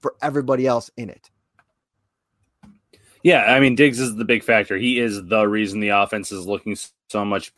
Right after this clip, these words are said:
Speaker 2: better this year because he opens up things for Brown. He opens up things for Beasley. A-, and to a much lesser extent, I wouldn't be surprised if Gabriel Davis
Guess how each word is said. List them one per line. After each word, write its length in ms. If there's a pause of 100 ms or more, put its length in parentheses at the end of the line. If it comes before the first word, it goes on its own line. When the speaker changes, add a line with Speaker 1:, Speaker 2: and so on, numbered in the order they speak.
Speaker 2:
better 120
this 220
year 120
because 240
he 120
opens 320
up 140
things 220
for 80
Brown. 300
He 80
opens 260
up 120
things 260
for 140
Beasley. 540 (340)
A-, 160
and 180
to 140
a 40
much 400
lesser 540 (240)
extent, 460
I 100
wouldn't 180
be 100
surprised 760
if 160
Gabriel 480
Davis 760